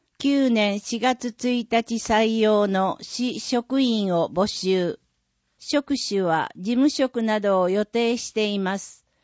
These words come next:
一次試験は全国のテストセンターで受験できるため、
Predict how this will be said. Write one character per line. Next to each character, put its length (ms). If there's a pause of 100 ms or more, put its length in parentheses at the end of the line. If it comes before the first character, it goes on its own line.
(640)
一 300
次 160
試 160
験 400
は 320
全 260
国 340
の 140
テ 220
ス 140
ト 120
セ 240
ン 140
タ 260
ー 60
で 140
受 180
験 320
で 120
き 160
る 120
た 180
め、 320